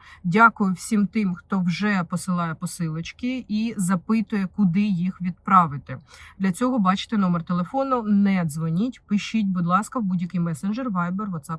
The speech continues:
Telegram. Та у нас розіграш триває, подаруночки бачите зараз на своєму екрані. Е, це, е, такі золоті наші, е,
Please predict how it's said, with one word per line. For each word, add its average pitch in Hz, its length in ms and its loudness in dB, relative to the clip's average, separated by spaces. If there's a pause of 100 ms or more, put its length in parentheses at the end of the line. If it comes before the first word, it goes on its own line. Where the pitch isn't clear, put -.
Telegram. 151 360 -10 (580)
Та 311 260 8
у 247 160 2
нас 220 500 4
розіграш 180 800 2
триває, 226 720 4
подаруночки 208 640 0
бачите 185 400 -2
зараз 175 480 2
на 170 100 -4
своєму 175 580 -2
екрані. 208 640 2 (560)
Е, 196 220 -4
це, 233 500 0 (960)
е, 180 180 0
такі 202 260 0
золоті 226 720 2 (420)
наші, 208 560 0
е, 185 800 -2